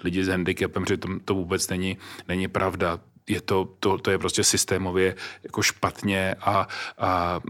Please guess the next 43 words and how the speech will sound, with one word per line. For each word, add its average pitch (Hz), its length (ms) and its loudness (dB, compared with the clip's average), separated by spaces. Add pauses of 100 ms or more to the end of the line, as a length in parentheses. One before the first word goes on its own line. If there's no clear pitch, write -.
a 92 340 0 (220)
všichni, 92 680 0 (140)
eh, 98 40 0 (680)
se 92 260 0
vlastně 90 280 0
jako 95 140 0
navykli 98 520 2
na 92 120 -2
to, 92 380 0 (240)
že 90 100 -2
ten 95 160 0
systém 95 440 0
je 98 140 0 (180)
takto, 98 400 0 (360)
eh, 95 220 -2
taková 95 340 0
šedá 90 360 2
zóna, 92 360 0
to, 90 300 -4
to - 100 -4
opravdu 92 200 0
nejde 90 200 0
říct 92 200 0
jinak. 87 280 2 (340)
A 90 360 4
nic 98 160 -2
se 92 100 -2
s - 40 -6
tím 98 140 0
neděje. 80 360 0 (200)
To 98 80 0
mi 92 80 2
připadá 92 440 0 (180)
jako - 180 0
daleko 90 360 2 (260)
větší - 340 2
problém, 90 600 2 (220)
než 92 420 0 (280)
z - 100 0
toho, 90 340 0
z - 80 -4
té 92 120 2
praxe, - 500 0